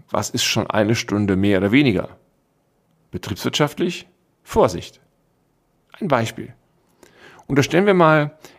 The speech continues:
Ihnen würde es möglich sein, die Abrechenbarkeit um einen Prozentpunkt zu erhöhen. Bei tausendsiebenhundert Stunden bedeutet ein Prozentpunkt logischerweise siebzehn Stunden mehr abrechenbar. Sehen wir weiter mal an,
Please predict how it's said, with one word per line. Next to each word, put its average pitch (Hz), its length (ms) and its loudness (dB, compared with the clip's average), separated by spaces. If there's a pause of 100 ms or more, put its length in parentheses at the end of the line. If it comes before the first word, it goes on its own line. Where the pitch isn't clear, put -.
(100)
Ihnen 120 200 4
würde 123 260 6
es - 180 0
möglich 131 400 2
sein, 120 600 -2
die - 140 -8
Abrechenbarkeit 123 800 -2
um 110 160 -2
einen 127 320 0
Prozentpunkt 120 760 0
zu 117 100 -2
erhöhen. 104 360 -4 (840)
Bei - 100 -12
tausendsiebenhundert 101 800 -2
Stunden 165 480 0
bedeutet - 640 -2
ein 110 240 0
Prozentpunkt 135 880 -4
logischerweise 107 1000 0 (340)
siebzehn 120 600 -2
Stunden 107 480 -2
mehr 113 200 4
abrechenbar. - 640 -10 (1500)
Sehen 117 120 4
wir 117 100 4
weiter 123 300 2
mal 175 160 2
an, 175 260 0